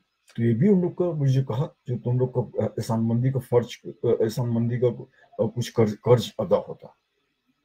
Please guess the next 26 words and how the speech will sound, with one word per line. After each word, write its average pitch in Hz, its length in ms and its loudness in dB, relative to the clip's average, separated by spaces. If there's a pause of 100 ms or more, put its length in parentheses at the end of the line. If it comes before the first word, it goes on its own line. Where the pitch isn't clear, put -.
(1160)
अरे, 160 240 8 (400)
क्यूबन 151 300 6
लोग 208 360 6
को 202 120 2
तो 202 120 -2
पीट-पीट 190 580 0
के, 214 300 6 (800)
खाली 202 220 0
क्यूबन 214 320 -2
नहीं, 151 300 2 (320)
यही 190 360 0
ऑस्ट्रेलिया 190 420 0
में 233 180 2
भी 143 120 6
तो, - 220 -8 (600)
जो 120 100 4
सब 160 100 6
जगह 160 200 6
में 160 100 6
रेड 143 220 8
इंडियन 139 440 8
था, 127 160 2
जो 127 160 2
सब 131 140 4
जगह 131 200 6
में 135 220 6